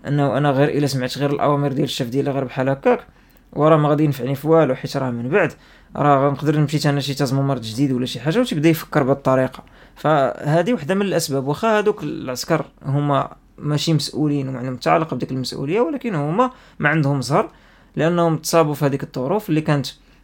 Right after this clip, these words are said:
ما بين واحد الأطراف اللي مدابزة بيناتهم، وهما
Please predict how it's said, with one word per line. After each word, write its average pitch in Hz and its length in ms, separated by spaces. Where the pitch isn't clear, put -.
ما 143 80
بين 151 160
واحد 147 140
الأطراف 143 400
اللي 143 100
مدابزة 135 380
بيناتهم، 127 520
وهما 233 600